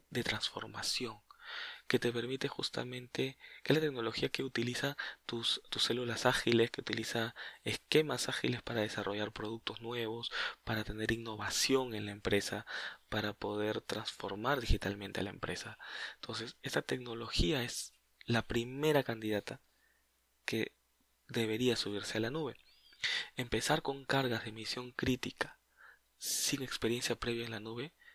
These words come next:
puede ser una receta para un fracaso seguro. Pero ojo, tampoco se trata de partir a la empresa en dos y que digas, "Estos son ágiles y estos no, estos son,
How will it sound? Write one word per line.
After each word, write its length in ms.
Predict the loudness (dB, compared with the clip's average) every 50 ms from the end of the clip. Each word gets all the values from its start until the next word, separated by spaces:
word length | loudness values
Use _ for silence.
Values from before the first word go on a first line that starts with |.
| -20 _ _ _ -6
puede 180 | -4 -4 -2
ser 220 | -2 -2 -4 -4 -4
una 160 | -6 -6 -4
receta 400 | -4 -2 -2 -2 -2 -2 -2 -4
para 180 | -4 -4 -6
un 60 | -6 -4
fracaso 360 | -4 -2 -2 -2 -2 -2 -2
seguro. 460 | -2 -2 -2 -4 -6 -6 -6 -8 -10 -12 _ _ -20 -18 -14 -12 -8 -6 -4 -4 -4 -6 -2 2
Pero 160 | 4 6 6
ojo, 140 | 4 2 0
tampoco 340 | 0 0 0 -2 -4 -2 -2
se 120 | -2 0
trata 280 | 2 2 2 4 4 2
de 80 | 2
partir 360 | 2 0 -2 0 2 4 6
a 60 | 8 8
la 60 | 6
empresa 400 | 4 2 0 0 0 0 0 -2
en 120 | -4 -4
dos 320 | -4 -4 -2 -2 -4 -8 -10 -14 -14 -14 -12 -12 -14 _ _
y 100 | -8 -4
que 200 | -2 -2 -2 -2 0
digas, 320 | 2 2 4 4 2 2
"Estos 300 | 0 0 0 0 0 0
son 180 | 0 0 0 0
ágiles 540 | 0 0 2 2 2 2 2 0 -4 -8 -10 _ _ _
y 200 | -4 0 2 2
estos 540 | 2 0 -2 -2 -2 -2 -2 -2 -4 -6 -8 _ _
no, 260 | -14 -10 -8 -8 -8 -8 -10 -10
estos 300 | -10 -8 -8 -8 -6 -4
son, 360 | -2 -2 -2 -4 -6 -10